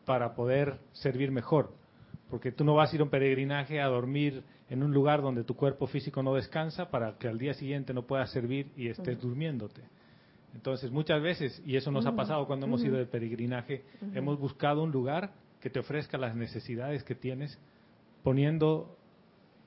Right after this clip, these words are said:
Speaker 1: el peregrinaje por encima de, de la comodidad, digamos, desde el punto de vista del despilfarro. No vas a despilfarrar, pero tampoco es que te
Speaker 2: Ujú.
Speaker 1: vas a ir a todos los,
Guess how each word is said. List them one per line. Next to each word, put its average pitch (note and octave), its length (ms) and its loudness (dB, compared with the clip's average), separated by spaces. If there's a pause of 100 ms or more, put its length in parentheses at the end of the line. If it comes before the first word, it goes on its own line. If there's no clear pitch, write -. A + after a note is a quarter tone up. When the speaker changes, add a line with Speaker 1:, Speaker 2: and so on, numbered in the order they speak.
(100)
Speaker 1:
el B2 280 4
peregrinaje C3 880 2
por D3 260 4
encima E3 760 -2 (500)
de, A2+ 880 -2
de A#2 140 0
la G#2 420 -8 (420)
comodidad, C3 680 4
digamos, B2+ 480 2
desde A#2 200 0
el G#2 60 -2
punto C#3 260 2
de B2 80 8
vista C3 240 4
del A#2+ 140 2
despilfarro. A#2 800 0 (600)
No B2 100 2
vas F#3+ 160 4
a G#3 40 2
despilfarrar, C3 720 0
pero B2 180 0
tampoco C#3 420 6
es C3+ 80 2
que C3 120 0
te B2+ 120 2
Speaker 2:
Ujú. A#2+ 100 4
Speaker 1:
vas A#2 120 0
a C3 60 2
ir B2+ 160 4
a B2 100 2
todos C3+ 260 6
los, A2+ 360 -2